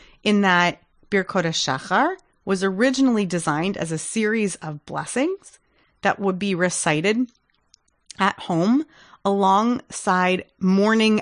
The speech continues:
ablutions, to use a fancy word, right? All the different actions that we would do as we get our bodies and ourselves ready in the morning. And as we're going through those actions, there are different blessings that are assigned to those.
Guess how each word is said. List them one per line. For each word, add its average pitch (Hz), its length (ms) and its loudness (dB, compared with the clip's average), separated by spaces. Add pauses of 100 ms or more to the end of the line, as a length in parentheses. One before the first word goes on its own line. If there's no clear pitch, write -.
(140)
ablutions, 180 800 0
to 208 80 -4
use 208 140 0
a 208 60 2
fancy 214 420 0
word, 208 360 0
right? 202 200 0
All 202 180 4
the 208 100 0
different 196 320 -2
actions 170 500 -4
that 175 120 0
we 180 80 -2
would 156 220 -4
do 240 360 0 (320)
as 175 180 -2
we 180 80 0
get 175 260 0
our 175 140 0
bodies 170 640 0
and 170 100 -4
ourselves 160 580 -2 (120)
ready 165 380 -6
in 165 220 -4
the 151 80 -2
morning. 190 520 -2 (420)
And 180 120 -2
as 175 120 -2
we're 175 80 -4
going 185 260 -2
through 190 160 -4
those 185 200 -2
actions, 220 460 0
there 180 120 2
are 175 60 0
different 175 340 -4
blessings 165 460 -4
that 160 100 -4
are 151 100 0
assigned 151 440 -2
to 202 80 -2
those. 277 400 0